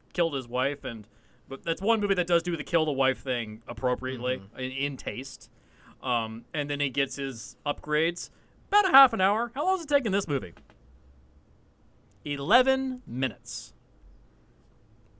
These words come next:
Speaker 1: The first act of this movie is eleven minutes. And then we get the title.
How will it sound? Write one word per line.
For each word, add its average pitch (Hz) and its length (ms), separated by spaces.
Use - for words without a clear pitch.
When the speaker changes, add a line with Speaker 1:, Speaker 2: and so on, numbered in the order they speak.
Speaker 1:
The 151 220
first 240 460
act 202 240
of 160 80
this 160 140
movie 120 420
is 135 280
eleven 170 720
minutes. - 580
And 117 180
then 147 120
we 151 80
get 139 120
the 139 60
title. - 360